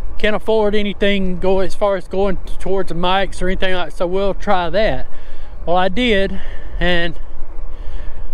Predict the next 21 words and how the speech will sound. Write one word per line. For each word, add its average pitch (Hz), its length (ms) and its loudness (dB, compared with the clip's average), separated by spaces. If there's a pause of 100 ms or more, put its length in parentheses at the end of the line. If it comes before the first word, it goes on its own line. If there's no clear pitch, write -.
(440)
I 185 100 0
got 220 200 2
a 240 60 -2
couple 220 340 0
of 190 80 0
comments, 214 640 0
and, 180 140 0
you 196 80 -2
know, 185 180 0
it 170 100 2
says, 175 260 0
"Hey, 196 200 0
we 175 160 -4
can't 214 300 0
hear 180 200 0
you, 175 200 0
you 170 180 -6
need 190 220 0
to 180 80 0
do 190 240 0
something." 175 580 -2